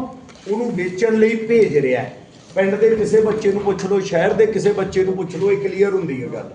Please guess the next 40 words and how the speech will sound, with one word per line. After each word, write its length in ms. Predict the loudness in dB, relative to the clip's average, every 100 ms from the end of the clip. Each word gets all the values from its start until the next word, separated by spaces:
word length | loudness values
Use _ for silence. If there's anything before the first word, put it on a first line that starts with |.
| -20 -20 -20 -8
ਤੇ 80 | -4
ਜੇ 140 | 4
ਇਹ 300 | 4 4 -2
ਕਲੀਅਰ 400 | -2 0 2 2
ਹੈ, 220 | 2 0 -4 -10 -14 -18 -20 -14 -4
ਤਾਂ 80 |
ਕੀ 220 | -4 0 2
ਉਸ 180 | 2
ਪੁਲਿਸ 360 | 0 0 0 2
ਵਾਲੇ 240 | 2 4
ਇੰਸਪੈਕਟਰ 600 | 4 2 -2 -6 -4 -4
ਨੂੰ, 180 | -2 -2
ਥਾਣੇਦਾਰ 460 | 0 0 0 0 0
ਨੂੰ, 160 | -2
ਜੋ 160 | -2 2
ਐਸ 160 | 2 0
ਐਚ 220 | -2 0
ਓ 60 |
ਹੁੰਦਾ 200 | 0 0
ਥਾਣੇ 320 | 0 0 -2 0
ਦਾ 140 | 0
ਜਾਂ 160 | -2 -2
ਐਸ 160 | -4 -4
ਐਸ 140 | -6
ਪੀ 160 | -8 -6
ਹੁੰਦਾ, 160 | -4
ਉਹਨੂੰ 260 | -2 -4 -4
ਪਤਾ 120 | -4
ਨਹੀਂ 180 | -4 -2
ਗਾ? 240 | -4 -4 -12 -16 -18 -12
ਪਤਾ 200 | -6 0
ਹੈ। 600 | 0 -2 -8 -10 -10 -8 -4
ਤਾਂ 80 |
ਕੀ 260 | -2 2 2
ਅਸੀਂ 180 | 2 2
ਉਹਦੀ 180 | 2 2
ਜ਼ਿੰਮੇਵਾਰੀ 500 | 2 2 2 2 0
ਤੈਅ 320 | 0 2 2
ਨਹੀਂ 180 | 0 0
ਕਰਾਂਗੇ? 560 | 0 0 2 0 0